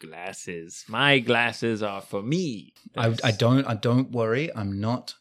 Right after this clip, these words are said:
Speaker 2: going to take your glasses.
Speaker 1: Good.
Speaker 2: But I might.
Speaker 1: Don't. <laughs> Don't.
Speaker 2: <laughs> I won't.
Speaker 1: Yeah. It actually makes me nervous to go out wearing glasses.
Speaker 2: Uh,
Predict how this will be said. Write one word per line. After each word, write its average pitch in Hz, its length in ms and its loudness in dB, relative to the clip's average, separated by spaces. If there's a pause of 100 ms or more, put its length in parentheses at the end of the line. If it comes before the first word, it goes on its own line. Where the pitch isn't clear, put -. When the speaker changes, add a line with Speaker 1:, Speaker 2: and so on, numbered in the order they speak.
Speaker 2:
going 110 400 -6
to 123 100 -8
take 98 460 -12
your 101 180 -10
glasses. - 680 -12 (560)
Speaker 1:
Good. 85 320 -10
Speaker 2:
But - 140 -14
I - 180 -16
might. - 460 -12 (240)
Speaker 1:
Don't. 120 360 -6 (200)
<laughs> 233 260 6
Don't. - 320 -4
Speaker 2:
<laughs> - 60 -12
I 127 80 4
won't. 101 340 -6 (500)
Speaker 1:
Yeah. 104 180 -12 (380)
It 127 60 -6
actually 170 420 4
makes 127 380 0
me 117 140 0
nervous 98 800 -2 (100)
to 95 260 -6 (100)
go 95 280 -2
out 90 400 -8 (120)
wearing 90 440 -10
glasses. - 760 -14 (880)
Speaker 2:
Uh, 107 600 -2